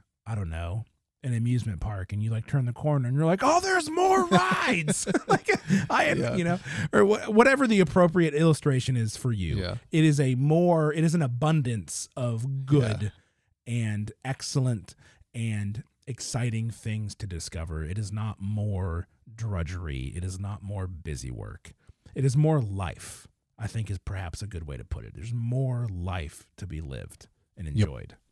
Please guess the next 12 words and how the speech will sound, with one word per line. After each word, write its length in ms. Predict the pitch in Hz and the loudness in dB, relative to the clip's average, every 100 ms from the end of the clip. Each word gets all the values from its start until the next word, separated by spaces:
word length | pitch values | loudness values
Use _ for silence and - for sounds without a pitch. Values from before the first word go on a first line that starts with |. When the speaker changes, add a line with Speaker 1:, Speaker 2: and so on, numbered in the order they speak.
| - | 0
Speaker 2:
Absolutely. 580 | 110 101 95 92 87 143 _ _ _ _ _ _ _ _ _ _ _ _ _ _ _ _ _ _ _ _ 135 _ _ _ _ _ _ _ _ _ _ _ _ _ _ _ _ _ _ _ _ _ - | 0 0 -4 -4 -6 -8 _ _ _ _ _ _ _ _ _ _ _ _ _ _ _ _ _ _ _ _ _ _ _ _ _ _ _ _ _ _ _ _ _ _ _ _ _ _ _ _ _ _ -4
Speaker 1:
All 80 | 123 | 0
right. 240 | 147 104 | 2 0
Well, 120 | 101 | -4
that 160 | 127 170 | -4 -2
was 120 | 120 | 0
our 140 | 117 | 0
best 280 | 143 90 - | 0 -2 -6
take 180 | - 78 | -8 -10
at 80 | 73 | -10
chapter 360 | 78 73 - 190 | -12 -4 8 8
seven. 360 | 82 107 113 | 8 6 4